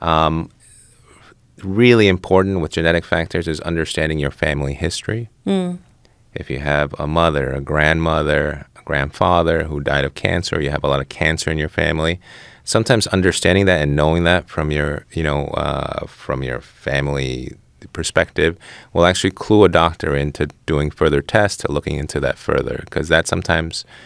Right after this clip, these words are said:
Speaker 1: is passed down and you can have the same genes.
Speaker 2: Are there any big research questions, uh, that scientists need to answer,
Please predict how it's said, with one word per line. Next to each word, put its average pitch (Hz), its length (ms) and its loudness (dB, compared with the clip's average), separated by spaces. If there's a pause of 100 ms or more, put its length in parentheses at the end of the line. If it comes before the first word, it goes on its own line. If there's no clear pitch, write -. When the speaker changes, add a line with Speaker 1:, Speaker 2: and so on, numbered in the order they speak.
(140)
Speaker 1:
is 80 160 -6
passed - 400 -4
down 69 560 -2
and 76 180 -2
you 76 60 0
can 73 160 -4
have 71 160 -2
the 69 100 -6
same 69 320 -2
genes. 69 640 -6 (1120)
Speaker 2:
Are 220 80 4
there 226 200 4
any 262 420 2 (140)
big 170 260 2 (220)
research 156 480 -2
questions, 160 880 -2
uh, 156 360 0
that 147 280 0 (160)
scientists 151 640 -6 (400)
need 165 240 0
to 160 240 -2 (100)
answer, 156 540 -4